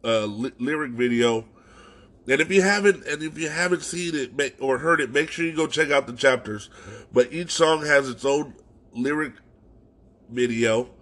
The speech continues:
and it details so much, I think, for an artist to really portray a persona and also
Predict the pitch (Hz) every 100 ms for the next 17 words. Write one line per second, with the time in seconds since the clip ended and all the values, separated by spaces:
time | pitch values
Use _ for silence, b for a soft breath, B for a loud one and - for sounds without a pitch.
0 | b b b b b - 123 127 - 127
1 | 123 - - 127 170 165 165 147 135 113
2 | - _ _ - - 151 147 143 147 127
3 | - - - - _ _ 127 117 135 117
4 | 110 123 117 107 120 127 113 107 - -
5 | b b b _ 120 117 135 143 135 120
6 | - b b b 120 117 113 143 143 139
7 | 127 - - - _ _ _ _ _ _
8 | _ _ _ _ 120 120 123 147 151 165
9 | 156 135 - - 123 - 131 131 123 127
10 | 120 113